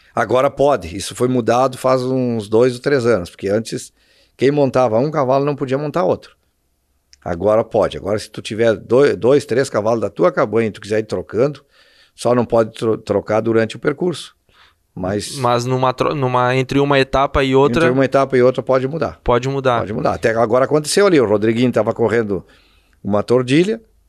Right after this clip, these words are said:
Speaker 1: que foi a, a que ele correu quase toda a prova.
Speaker 2: Uhum. Que chegou,
Speaker 1: Daí
Speaker 2: que finalizou em terceiro no geral, né?
Speaker 1: Isto. Daí depois ele, ele tinha uma lobuna que corria o Lua, e um dia ele trocou,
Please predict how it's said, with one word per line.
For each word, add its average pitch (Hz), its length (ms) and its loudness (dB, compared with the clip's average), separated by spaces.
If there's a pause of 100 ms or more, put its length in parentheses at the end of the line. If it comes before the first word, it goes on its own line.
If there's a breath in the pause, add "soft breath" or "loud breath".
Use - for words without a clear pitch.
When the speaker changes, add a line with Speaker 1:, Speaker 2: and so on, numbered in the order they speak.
(320)
Speaker 1:
que - 140 -10
foi 101 220 -2
a, 90 260 -2
a 87 60 -6
que - 100 -12
ele 95 80 -6
correu 98 240 -6
quase 98 240 -4
toda 107 220 -2
a 127 40 0
prova. 180 440 0
Speaker 2:
Uhum. 110 340 -14 (100)
Que - 80 -14
chegou, 107 300 2
Speaker 1:
Daí 120 100 2
Speaker 2:
que 107 60 -6
finalizou 123 400 -2
em 127 60 -2
terceiro 151 440 0
no 151 60 -4
geral, 113 380 0
né? 110 100 -6
Speaker 1:
Isto. 160 420 2 (160)
Daí 127 300 2
depois 139 400 2
ele, 127 160 4
ele 117 300 2
tinha 123 120 0
uma 120 120 2
lobuna 120 400 2
que 113 120 -8
corria 107 320 2
o 113 60 4
Lua, 165 300 4 (440 soft breath)
e 135 120 0
um 160 80 0
dia 151 240 2
ele 170 140 2
trocou, 185 520 2